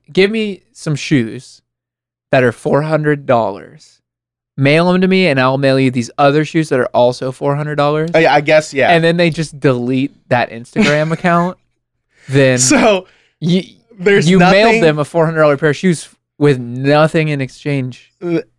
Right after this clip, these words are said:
Speaker 2: right.
Speaker 1: And you've never met these people.
Speaker 2: So there's nothing they can do about that. But they're right there when I'm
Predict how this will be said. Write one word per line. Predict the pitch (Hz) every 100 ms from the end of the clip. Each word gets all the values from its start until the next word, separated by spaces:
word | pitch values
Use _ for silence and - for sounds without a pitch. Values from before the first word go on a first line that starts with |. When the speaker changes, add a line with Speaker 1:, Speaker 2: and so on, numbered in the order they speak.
| _ _
Speaker 2:
right. | 170 127 104 -
Speaker 1:
And | 147
you've | 147
never | 151 151
met | 143 139
these | 131 113
people. | -
Speaker 2:
So | 196 160
there's | 160 139
nothing | 160 175 208 196
they | 180
can | 156 127
do | 127
about | 110 101 92
that. | 95 92 - _ _ _ _ _
But | 147 151
they're | 160 156 151
right | 117 131 170 190 151
there | 185 190 135 131
when | 151 143 143
I'm | 135 131 127